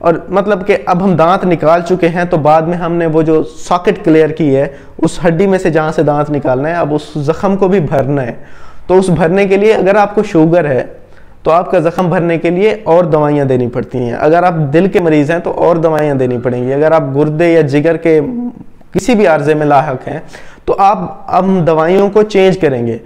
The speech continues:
तो ये दवाइयाँ जो हैं, ये आपके लिए बहुत अहम हैं। अगर ठीक टाइम पे ठीक दवाई नहीं हुई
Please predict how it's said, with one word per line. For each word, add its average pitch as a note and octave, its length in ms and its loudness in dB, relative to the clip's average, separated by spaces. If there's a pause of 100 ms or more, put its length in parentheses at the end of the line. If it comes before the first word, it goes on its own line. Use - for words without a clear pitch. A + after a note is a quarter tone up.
(300)
तो F3 80 2
ये F#3+ 120 2
दवाइयाँ F3 480 2
जो G3+ 120 0
हैं, G3 180 2
ये F#3+ 60 2
आपके F3+ 320 2
लिए G3+ 140 2
बहुत F3 380 0
अहम D3+ 280 -2
हैं। B2 320 -8 (220)
अगर E3+ 180 2
ठीक G#3 440 -2
टाइम F3 220 0
पे F#3 180 -2
ठीक F#3 320 -2
दवाई D#3+ 300 2
नहीं E3 300 0
हुई D#3 260 0